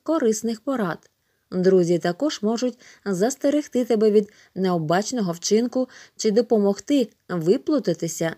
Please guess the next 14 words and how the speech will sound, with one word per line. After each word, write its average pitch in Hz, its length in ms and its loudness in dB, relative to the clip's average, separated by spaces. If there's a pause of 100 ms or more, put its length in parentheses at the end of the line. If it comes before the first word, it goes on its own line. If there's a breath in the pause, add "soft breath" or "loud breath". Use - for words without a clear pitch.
зі 175 160 -2
скрутного 190 600 -2
становища. 208 640 -4 (600)
Та 165 120 -4 (100)
іноді 175 560 0 (420 soft breath)
підлітки 247 600 2
змушують 240 580 0
своїх 185 320 2
друзів 254 480 2 (320 loud breath)
до 220 240 2
шкідливих 247 600 2
вчинків, 170 580 -2 (160)
наприклад, 208 800 0 (120)
брехати, 185 800 -2